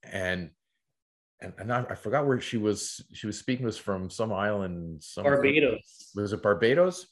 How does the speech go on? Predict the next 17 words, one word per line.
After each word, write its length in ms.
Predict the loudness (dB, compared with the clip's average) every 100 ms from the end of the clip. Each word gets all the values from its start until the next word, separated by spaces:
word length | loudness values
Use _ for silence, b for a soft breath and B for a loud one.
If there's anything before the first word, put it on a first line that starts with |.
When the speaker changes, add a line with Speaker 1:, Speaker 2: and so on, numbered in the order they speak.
| _ _ _
Speaker 2:
Barbados. 560 | 0 4 4 4 2 0
She 160 | -2
moved 220 | 2 2
to 80 | 4
Speaker 1:
Right. 100 | 4
Speaker 2:
Barbados, 640 | 4 2 -2 -2 2 2 0
and, 240 | -6 -8 B B B B
you 60 | 0
know, 40 |
she 160 | 2 2
talked 380 | 8 8 8
a 60 | 6
little 260 | 6 4 4
bit 140 | 4
about 300 | 4 2 0
that 260 | 0 0 0
and, 240 | -2